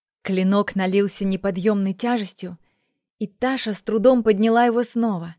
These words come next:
Мертвяки медленно заходили с нескольких сторон, а потом вдруг навалились разом, не давая возможность замахнуться или отскочить. Таша упала, чувствуя, как цепкие пальцы впиваются в ноги и руки,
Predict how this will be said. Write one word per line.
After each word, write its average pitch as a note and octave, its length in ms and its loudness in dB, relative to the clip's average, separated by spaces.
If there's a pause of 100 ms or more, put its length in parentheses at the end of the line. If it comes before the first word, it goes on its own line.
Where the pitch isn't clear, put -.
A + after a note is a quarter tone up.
(560)
Мертвяки F#3+ 480 -2
медленно F#3+ 440 0
заходили F#3+ 540 -2
с - 120 -6
нескольких A3 480 -2
сторон, G#3+ 460 -2 (560)
а A3 100 -2
потом C4 380 0
вдруг A3+ 300 -2
навалились A3 720 0
разом, G3+ 580 -2 (340)
не G3 100 0
давая G3+ 300 4
возможность F#3+ 640 -2
замахнуться G3+ 640 -2
или G3+ 260 -4
отскочить. - 720 -10 (960)
Таша F#3+ 320 -4
упала, A3+ 540 -4
чувствуя, F#3+ 520 -4
как F#3+ 220 -2
цепкие G#3+ 440 0
пальцы B3 420 -2
впиваются G#3+ 640 -2
в F#3+ 60 -4
ноги G3+ 360 -2
и A3 80 2
руки, F3 420 -6